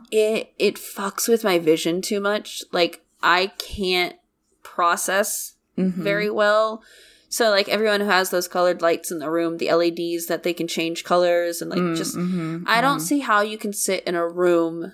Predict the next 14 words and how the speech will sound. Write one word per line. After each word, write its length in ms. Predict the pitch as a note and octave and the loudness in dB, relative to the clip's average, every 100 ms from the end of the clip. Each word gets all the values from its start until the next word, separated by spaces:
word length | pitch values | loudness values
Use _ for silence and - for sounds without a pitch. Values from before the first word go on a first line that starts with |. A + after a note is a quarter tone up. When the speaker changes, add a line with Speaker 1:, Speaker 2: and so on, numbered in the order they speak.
| _ | _
Speaker 1:
that's 260 | - F#3 - - | 0 0 0 0
all 460 | F3 F3+ F3+ F3+ F3+ | 2 4 2 0 0
one 240 | F3+ E3+ | 0 0
color, 360 | - D3+ F2+ - | -2 -2 -2 -2
like 260 | E3 - - - | -4 -4 -18 -6
blue 500 | B3 B3+ A3+ G#3+ G#3 | -2 0 2 0 -2
or 280 | - E3+ F3+ | -2 -4 -2
red, 360 | F#3 F3+ F3+ | -2 0 0
and 180 | - G3 | -2 -2
not 240 | F#3+ F#3+ - | 0 -2 0
get 120 | A#3+ | 0
a 40 | |
headache 800 | G#3+ - F3+ D#3+ F#3+ C4+ - - _ _ - | 0 -6 -8 -2 0 0 -2 -20 _ _ -6
or 400 | G3+ F#3 F3 D3 | 0 2 2 -2